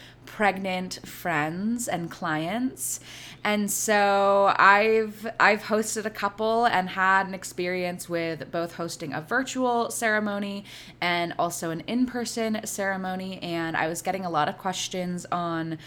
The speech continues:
what is a blessing way and how do I host a blessing way for my friend who's pregnant, and really just this shift of people wanting to honor motherhood and the journey of becoming a mother in a different way than our culture has taught us to.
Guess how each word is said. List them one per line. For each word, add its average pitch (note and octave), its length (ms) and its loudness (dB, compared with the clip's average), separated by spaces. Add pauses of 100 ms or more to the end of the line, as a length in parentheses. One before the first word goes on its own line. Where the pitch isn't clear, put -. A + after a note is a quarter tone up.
(340)
what C4 160 8
is C4 80 4
a C#4 40 2
blessing A#3+ 440 4
way G#3+ 420 2
and F3 280 -2
how C4+ 140 6
do C#4+ 60 2
I C4 120 4
host A#3 360 0
a G#3 80 0
blessing A3 320 -2
way G#3 160 0
for G#3 140 -10
my F#3 120 -4
friend A#3 380 0
who's G#3 140 -4
pregnant, G3+ 520 -4 (340)
and G3 180 -2
really B3+ 200 0
just A3 220 -4
this G3+ 140 -4
shift G3+ 400 -2
of F#3 140 -8
people G3 280 -6
wanting F3+ 360 -4
to F#3 340 -6
honor E3 520 -2
motherhood F3+ 640 -2
and F3+ 160 -2
the F3 60 -4
journey F3 600 -6 (320)
of F3+ 160 2
becoming F3+ 420 -4
a E3+ 60 0
mother F#3 520 -2
in F3+ 220 -4
a E3 100 -2
different F#3 360 -8
way D#3 420 2
than E3 140 -4
our D#3 100 -2
culture E3+ 440 -6
has D#3+ 180 -6
taught D#3 240 0
us D3 180 -4
to. - 260 -8